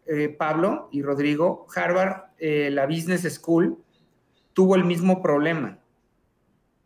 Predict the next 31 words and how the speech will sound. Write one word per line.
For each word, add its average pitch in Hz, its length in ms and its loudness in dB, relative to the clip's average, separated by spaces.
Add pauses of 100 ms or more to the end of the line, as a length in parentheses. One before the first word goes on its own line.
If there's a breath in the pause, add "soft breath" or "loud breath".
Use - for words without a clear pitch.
(600)
Y 175 260 -2
cuando 175 280 0
empezaron 190 560 0
con 190 220 2
la 175 160 -2
pandemia, 185 720 -2
empezaron 185 400 -2
a 185 180 -6
tener 165 320 -4
clases 165 420 -6
en 156 160 -4
línea 165 560 -2
y, 147 380 -4
y 143 60 -2
decía 143 260 0
el 180 80 4
decano 170 580 -2
de 139 120 -4
la 131 40 -2
Escuela 160 280 0
de 160 40 2
Negocios 151 440 0
de 147 120 -2
Harvard, 151 380 -2
dice, 147 380 -4
"La 147 180 0
participación 151 580 -4
no 170 80 2
era 180 120 2
la 165 120 2
misma, 139 440 -4